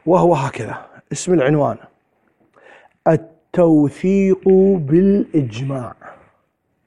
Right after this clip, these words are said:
التوثيق بالإجماع، يعني من خلال الإجماع أوثقك، من خلال الإجماع شنو هو؟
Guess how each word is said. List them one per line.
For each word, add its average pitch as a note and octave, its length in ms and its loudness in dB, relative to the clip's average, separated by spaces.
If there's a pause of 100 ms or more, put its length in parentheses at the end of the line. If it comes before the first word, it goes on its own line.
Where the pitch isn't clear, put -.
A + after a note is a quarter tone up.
(880)
التوثيق D3 1000 0 (1120)
بالإجماع، A#2+ 640 -2 (1400)
يعني A#2+ 300 -4
من B2+ 180 -2
خلال C3 320 0
الإجماع C3 500 -2
أوثقك، - 600 -10 (420)
من B2 200 -8
خلال C3+ 400 2
الإجماع A#2+ 520 -2
شنو D3+ 340 -2
هو؟ E3+ 80 -4